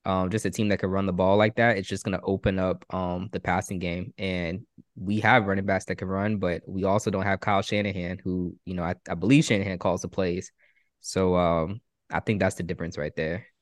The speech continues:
We've got Kellen Moore. They've got Kyle Shanahan. I think that's, the key difference. But, uh, good game. They claimed the division, um, with that win over Seattle the other night.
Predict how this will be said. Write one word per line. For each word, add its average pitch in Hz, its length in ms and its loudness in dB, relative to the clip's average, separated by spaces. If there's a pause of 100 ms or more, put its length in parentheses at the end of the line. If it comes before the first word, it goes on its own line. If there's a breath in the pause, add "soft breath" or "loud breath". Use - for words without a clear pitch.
(100)
We've 95 180 -4
got 107 220 2
Kellen 113 240 4
Moore. 120 380 6 (440)
They've 90 200 0
got 85 200 2
Kyle 90 260 2
Shanahan. 85 520 -8
I 80 60 -10
think 82 260 -8
that's, - 400 -4 (840)
the - 40 -12
key 92 240 -2
difference. 82 640 -6
But, 80 300 -4 (100)
uh, 82 440 -4
good 117 180 2
game. 101 400 4
They 90 260 -2
claimed 110 380 2
the 107 60 4
division, 104 560 0 (100)
um, 90 500 -2
with 98 220 -2
that 90 160 2
win 98 120 -2
over 95 180 -2
Seattle 95 500 0 (200)
the 85 80 0
other 87 100 0
night. 98 240 -2